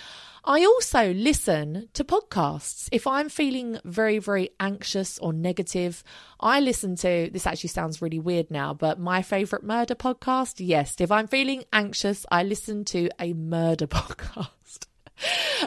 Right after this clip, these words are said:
Um, it doesn't make any sense, but it also does. And so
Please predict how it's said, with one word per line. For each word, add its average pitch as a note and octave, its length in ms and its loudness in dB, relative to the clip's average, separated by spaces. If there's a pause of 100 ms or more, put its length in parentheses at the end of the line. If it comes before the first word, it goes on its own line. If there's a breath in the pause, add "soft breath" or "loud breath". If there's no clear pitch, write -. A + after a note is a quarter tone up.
Um, A3 840 8
it G4 160 4
doesn't A3 220 2
make F3 200 4
any A#3 160 4
sense, B3 400 2
but G#3+ 140 0
it A3+ 80 4
also A#3 400 2
does. F3 480 2 (400 loud breath)
And B3 260 6
so - 140 6